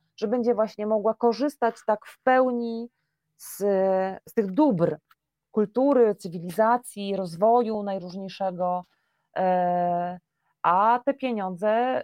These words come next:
y, no, zaczęły przychodzić przede wszystkim w momencie, kiedy właśnie pojawiło się kino.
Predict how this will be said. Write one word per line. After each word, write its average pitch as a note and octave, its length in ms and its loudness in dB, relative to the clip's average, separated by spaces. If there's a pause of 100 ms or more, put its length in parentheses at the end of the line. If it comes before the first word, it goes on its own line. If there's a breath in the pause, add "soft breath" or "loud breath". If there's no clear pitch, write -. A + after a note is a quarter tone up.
y, G#3+ 540 -4
no, A#3 380 0
zaczęły A#3+ 340 0
przychodzić A#3 440 -4
przede B3 220 -6
wszystkim B3+ 340 -10
w B3 40 -12
momencie, A3 400 -4
kiedy G#3 220 -6
właśnie A#3+ 240 -8
pojawiło A3 500 0
się - 120 -14
kino. G3 480 -6